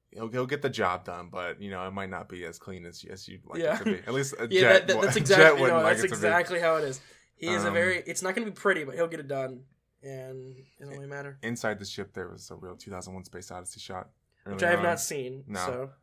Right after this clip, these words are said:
Speaker 1: but it's, like, where, like, he's, like, the circle,
Speaker 2: Yeah.
Speaker 1: where he's, like, walking around in that circle thing. Although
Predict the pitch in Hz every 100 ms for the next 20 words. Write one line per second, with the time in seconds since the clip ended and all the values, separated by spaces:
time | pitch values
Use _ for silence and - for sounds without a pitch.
0 | _ 98 95 - 98 - 90 - 92 87
1 | 82 - - - - _ _ 98 - 98
2 | 95 95 95 _ _ - - 95 _ -
3 | 90 95 101 87 - 92 90 87 - 98
4 | - - 98 101 107 113